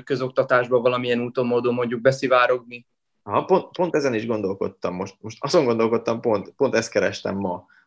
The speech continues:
Speaker 2: hogy sokan kérdeztétek, hogy az adózásról kéne tartani egy ilyen kis előadást, vagy valami. És, eh, jó vagyok adózásban ilyen alapszinten, de nem vagyok profi benne.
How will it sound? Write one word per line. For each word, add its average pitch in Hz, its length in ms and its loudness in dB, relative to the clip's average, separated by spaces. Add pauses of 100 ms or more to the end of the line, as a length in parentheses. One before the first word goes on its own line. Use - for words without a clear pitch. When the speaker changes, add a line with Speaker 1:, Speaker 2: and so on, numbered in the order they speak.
(140)
Speaker 2:
hogy 107 600 2
sokan 139 360 -4
kérdeztétek, 117 500 0
hogy 107 120 4
az 107 80 4
adózásról 95 640 0
kéne 92 240 -4
tartani 92 540 -4
egy 90 300 -6
ilyen 92 440 -4
kis 95 220 -12
előadást, 90 440 -2
vagy 92 100 -2
valami. 80 360 -10 (340)
És, 110 420 2
eh, 131 200 4 (600)
jó 135 320 4
vagyok 117 300 6
adózásban 113 560 2
ilyen 110 140 0
alapszinten, 98 720 -2
de 113 100 2
nem 139 180 -2
vagyok 123 280 2
profi 113 280 2
benne. 87 420 -6